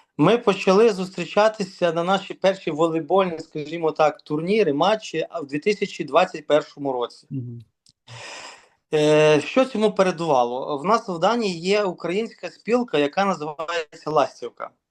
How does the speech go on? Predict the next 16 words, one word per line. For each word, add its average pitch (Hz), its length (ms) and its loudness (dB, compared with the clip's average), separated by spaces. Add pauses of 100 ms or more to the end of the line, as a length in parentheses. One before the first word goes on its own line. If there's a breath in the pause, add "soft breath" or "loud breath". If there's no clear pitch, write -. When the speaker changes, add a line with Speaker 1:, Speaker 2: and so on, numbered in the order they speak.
Speaker 2:
Так. 127 100 -16 (600 soft breath)
Speaker 1:
Вона 202 240 4
функціонує 196 680 2
з 151 40 -2
дві 156 120 -6
тисячі 196 400 -2
дванадцятого 156 720 -2
року. 127 320 0
Вона 170 200 0
була 180 200 0
заснована 160 520 -6
в - 80 -14
Копенгагені 190 640 -2
як 180 180 -8
центральне 180 460 0
відділення, 165 600 -8